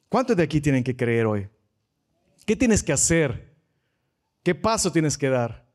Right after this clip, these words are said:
¿Qué acto de fe tienes que dar para decir, "Señor, yo ya estoy listo"?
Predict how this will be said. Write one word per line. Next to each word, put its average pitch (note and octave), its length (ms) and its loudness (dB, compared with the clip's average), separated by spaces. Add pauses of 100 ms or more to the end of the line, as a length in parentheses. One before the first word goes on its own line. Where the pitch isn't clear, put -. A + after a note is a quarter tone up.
¿Qué F3 160 2
acto F3 300 -2
de D#3 120 2
fe G3 680 -2 (220)
tienes C#3+ 280 2
que C#3 140 0
dar D3+ 320 0
para C3+ 180 0
decir, C3+ 220 2
"Señor, F#3 500 2 (460)
yo D4+ 160 0
ya C4+ 80 2
estoy D#3 320 0
listo"? D3 420 0